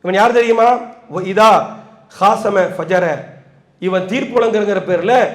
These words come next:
இவன் வந்து ஒரு தவறான தீர்ப்பை வழங்குவான், இவன் நயவஞ்சகன் சொன்னாங்க. அப்படிப்பட்ட நயவஞ்சகத்தனத்தை செய்யக்கூடியவங்க இருக்கிறாங்க, இன்னும் ஒரு சிலர் இருக்கிறாங்க.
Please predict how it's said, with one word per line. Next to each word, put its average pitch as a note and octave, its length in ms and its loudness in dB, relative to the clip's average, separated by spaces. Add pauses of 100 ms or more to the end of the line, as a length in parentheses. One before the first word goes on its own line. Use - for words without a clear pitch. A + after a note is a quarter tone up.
(220)
இவன் F3 220 -4
வந்து G3+ 360 2
ஒரு E3+ 140 -4
தவறான A#3 460 0
தீர்ப்பை G#3 340 -6
வழங்குவான், D#3+ 420 -4
இவன் E3 200 -4
நயவஞ்சகன் G3+ 580 -4
சொன்னாங்க. C3+ 260 -8
அப்படிப்பட்ட G3+ 340 -10
நயவஞ்சகத்தனத்தை G3 840 -8
செய்யக்கூடியவங்க E3+ 420 -10
இருக்கிறாங்க, B2+ 320 -14 (1000)
இன்னும் G#3+ 220 -6
ஒரு G3 120 -4
சிலர் F#3 300 -6
இருக்கிறாங்க. D3 360 -8